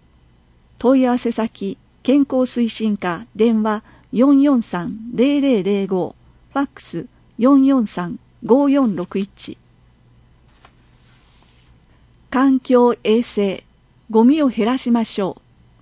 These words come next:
家庭から出るゴミのうち、約半分を占めているのが生ゴミです。家庭でできる活動として、使い切り、食べきり、水切りの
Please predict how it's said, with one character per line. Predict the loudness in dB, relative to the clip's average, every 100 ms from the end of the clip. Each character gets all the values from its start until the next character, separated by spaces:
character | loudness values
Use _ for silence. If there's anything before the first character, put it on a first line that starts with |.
| _ _ _ -10
家 | -6
庭 | -4 -4
か | -2 -2
ら | -2
出 | -2
る | 0
ゴ | 2
ミ | 2
の | 0
う | -2
ち、 | -6 -10 -10 -10 _ -6
約 | -4 -4 -6
半 | -2 0 0
分 | 0 -2
を |
占 | -2 0
め | 0
て | 0
い | -2
る | -4
の | -8
が | -8 -8
生 | -6 -4 -2
ゴ | -2
ミ | -2
で | -2 -6
す。 | -10 _ _ _ _ _ _ _ _ _
家 | -4 -2
庭 | 0 0
で | 0 0
で | -2
き | -2
る | -2
活 | -4 -8 -4
動 | -4
と | -2 -6
し | -4
て、 | -6 -6 -10 _
使 | -18 -8 -6 -4
い | -6
切 | -6 -6
り、 | -6 -10 -8
食 | -4
べ | -2
き | -4 -6
り、 | -6 -6
水 | -8 -8 -6
切 | -4 0
り | 0
の | -2